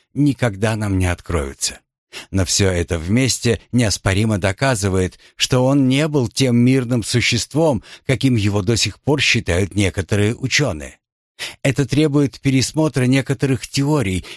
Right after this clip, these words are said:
и вновь ставит на повестку дня гипотезу о вымирании неандертальцев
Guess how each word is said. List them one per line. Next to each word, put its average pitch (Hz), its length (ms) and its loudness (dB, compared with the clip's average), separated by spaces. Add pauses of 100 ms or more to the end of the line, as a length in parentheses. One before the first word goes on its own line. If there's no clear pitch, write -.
и 160 140 2
вновь 143 340 0
ставит 147 460 0
на 139 80 0
повестку 123 540 0
дня 117 260 0
гипотезу 117 720 0 (160)
о 147 120 2
вымирании 135 720 2
неандертальцев 123 1000 0